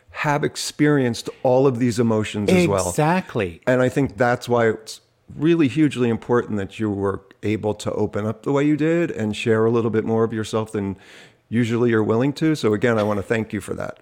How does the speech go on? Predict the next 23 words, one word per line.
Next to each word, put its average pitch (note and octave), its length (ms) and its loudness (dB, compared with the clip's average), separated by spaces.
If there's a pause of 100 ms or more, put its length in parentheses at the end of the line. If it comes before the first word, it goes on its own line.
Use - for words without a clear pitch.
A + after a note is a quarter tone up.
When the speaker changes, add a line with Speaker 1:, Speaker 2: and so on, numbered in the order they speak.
Speaker 1:
because C#3 320 0
it E3 80 0
is, A#3 260 -2
it E3+ 100 0
is F4+ 200 4
hugely A2 400 0
important A#2 440 0
that A#2 120 4
Speaker 2:
No, G#3 360 6
Speaker 1:
other C#3 260 2
Speaker 2:
I E3 80 2
Speaker 1:
people D3+ 240 2
realize C3+ 480 4
they're B2 100 -2
not A#2+ 200 -2
the C3 100 -2
only A#2+ 140 0
ones A2 220 -4
who A#2 80 -4
are G#2+ 100 0
experiencing G#2+ 640 -4
these F#2+ 160 -6
emotions. F#2+ 640 -10